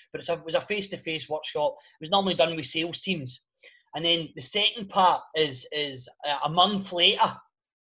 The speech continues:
and it's a half-day workshop. And basically, this is the accountability, because most people, you know this to be true, and you've probably done it yourself. You go to a workshop, a training program, you love it, you leave, life kicks in, shit kicks in,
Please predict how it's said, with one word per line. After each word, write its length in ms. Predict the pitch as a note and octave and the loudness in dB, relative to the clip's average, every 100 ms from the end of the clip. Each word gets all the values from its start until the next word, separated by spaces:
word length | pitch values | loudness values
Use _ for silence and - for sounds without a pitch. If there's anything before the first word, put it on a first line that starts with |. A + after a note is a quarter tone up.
| _ _ _ _ | _ _ _ _
and 100 | D3+ | -8
it's 120 | D#3 | -6
a 40 | E3 | -4
half-day 500 | F3+ G#3 G#3+ A#3 A#3 | 2 4 4 0 0
workshop. 520 | G#3 F#3+ - C#3+ C3 _ _ - | 2 2 0 0 0 _ _ -12
And 140 | D3+ | -2
basically, 760 | G3+ A3 A#3 G3+ F#3+ E3+ B2+ - _ _ _ _ _ | 2 2 0 -4 -2 -2 -2 -10 _ _ _ _ _
this 220 | E3 G3 | 2 2
is 80 | G#3 | 2
the 120 | F#3+ D#3+ | -2 0
accountability, 600 | F#3 F#3 D#3 D3 F3 E3+ | 0 0 0 0 0 -2
because 240 | D#3+ F3 | -6 -4
most 260 | G#3 D#4+ - | -2 -4 -4
people, 420 | G#3 G3 D#3 - _ | -6 -2 -4 -6 _
you 220 | D3+ A#3 | -10 -6
know 140 | A3 E3+ | -2 0
this 200 | D#3+ - | 0 -2
to 60 | C#3+ | -14
be 120 | C3 | -14
true, 200 | C3+ D3+ | -10 -8
and 100 | C#3+ | -8
you've 120 | C#3 | -2
probably 200 | F#3+ F3 | 2 4
done 120 | D3 | 2
it 60 | C#3+ | -2
yourself. 280 | A#2+ B2+ B2 - - _ | -4 -4 -4 -8 -20 _
You 80 | D3+ | 2
go 120 | A3+ | 2
to 100 | E3+ | 4
a 80 | D#3+ | 4
workshop, 460 | E3 - E3 D#3 - | 4 2 0 0 -2
a 60 | |
training 280 | - F3 C#3 | -6 -4 -6
program, 380 | D3+ D3 D3 C3 - _ | -8 -2 -2 -2 -10 _
you 100 | C#3 | -2
love 220 | D3 E3+ D#3 | 4 6 6
it, 140 | D3 - _ _ | 2 -2 _ _
you 140 | C#3+ | -4
leave, 420 | D#3 F3 E3+ D3+ B2 _ _ _ _ _ | 4 8 8 6 -2 _ _ _ _ _
life 280 | D#3+ G3 G3 | 4 4 4
kicks 360 | - E3 - - | 0 -2 0 2
in, 240 | D#3+ D#3 | 2 2
shit 360 | C#3 - G3 - | 0 2 0 2
kicks 340 | E3+ D#3+ - | 0 0 0
in, 220 | E3 D#3 | 2 2